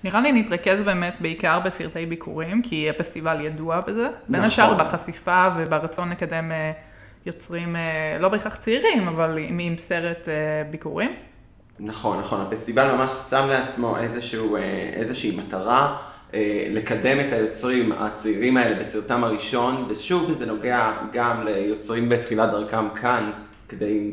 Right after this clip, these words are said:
Speaker 2: כי שווה לראות, שווה לראות יצירה ראשונה, קולנועית, שהיא שלמה, שהיא יפה, שהיא מ-, מוציאה ממך ומגלה לך דברים חדשים על קולנוע.
Speaker 1: וזה תמיד מפתיע שסרטים, באמת, שפיצ'רים ראשונים הם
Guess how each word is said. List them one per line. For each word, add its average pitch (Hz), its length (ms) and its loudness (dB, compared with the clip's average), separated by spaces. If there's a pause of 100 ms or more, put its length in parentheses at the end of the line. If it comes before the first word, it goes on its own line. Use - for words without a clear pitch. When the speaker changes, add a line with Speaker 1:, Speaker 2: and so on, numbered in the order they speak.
(140)
Speaker 2:
כי 113 100 -12
שווה 135 300 0
לראות, 143 760 0
שווה 113 180 0
לראות 123 380 2
יצירה 110 380 0
ראשונה, 113 560 2
קולנועית, 107 580 -2 (480)
שהיא 104 420 -4 (300)
שלמה, 117 540 0
שהיא 104 240 -2
יפה, 120 360 2
שהיא 104 400 -2 (760)
מ-, 113 380 -2
מוציאה 120 380 2
ממך 156 280 4
ומגלה 113 420 4
לך 127 160 -2
דברים 110 300 0
חדשים 110 380 -2
על 107 160 0
קולנוע. 92 420 -4 (100)
Speaker 1:
וזה 180 320 -2
תמיד 190 300 -2
מפתיע 240 540 2
שסרטים, 202 1040 0
באמת, 190 260 -2
שפיצ'רים 185 760 -2
ראשונים 185 440 0
הם 175 160 -2